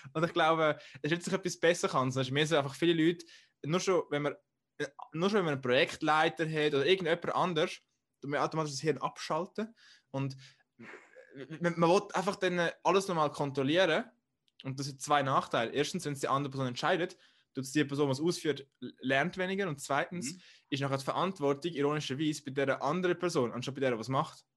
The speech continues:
Speaker 1: Weil du hast ja gesagt, ich soll es so machen. Ähm, und ich glaube darum, dass Homeoffice kann die Leute sehr gut eigentlich, ähm, dazu zwingen, neues Zeug zu lernen. Und es, es, es, es, es zwingt sie auch,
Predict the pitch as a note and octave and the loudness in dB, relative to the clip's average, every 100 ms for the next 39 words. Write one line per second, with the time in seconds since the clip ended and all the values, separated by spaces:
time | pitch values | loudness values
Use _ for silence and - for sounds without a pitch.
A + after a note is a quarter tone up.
0 | _ _ B2 C3 - _ _ - C#3 A3 | _ _ -4 -4 -8 _ _ 0 4 4
1 | C4+ C4 A3 A3 G3+ G#3 E3+ E3 G#3 - | 2 0 0 -2 0 0 0 -2 -4 -10
2 | - _ _ _ C#3+ C#3 C#3 C#3+ D3 C#3 | -20 _ _ _ -2 -2 -2 -2 0 0
3 | C3+ C#3 C3+ C3 - C#3+ C#3+ C3+ C3+ C#3 | 0 -2 -2 -2 -4 -4 -4 -6 -8 -12
4 | - C3+ C3 B2+ - _ _ _ _ _ | -6 -4 -4 -6 -10 _ _ _ _ _
5 | _ _ B2 B2+ B2+ - C#3 C#3+ C#3 B2 | _ _ -4 -4 -4 -8 -4 -2 -2 -2
6 | - - A#2 A#2 A2+ - _ - B2 C3 | -6 -6 -6 -6 -8 -12 _ -20 -8 -8
7 | C3+ C#3+ D#3+ E3+ A#2+ A#2 A#2+ D3 - E3+ | -4 -2 0 0 -4 -4 -6 -6 -6 -8
8 | - D#3 F3+ G#3+ _ _ - - C3+ - | -6 -4 -4 -8 _ _ -18 -10 -8 -8
9 | - C3+ C3+ B2+ - - _ B2 - - | -12 -14 -12 -12 -14 -16 _ -16 -14 -14
10 | - - C#3 C3+ C3+ A#2 A#2+ A#2 - | -12 -6 -6 -4 -2 0 0 -2 -8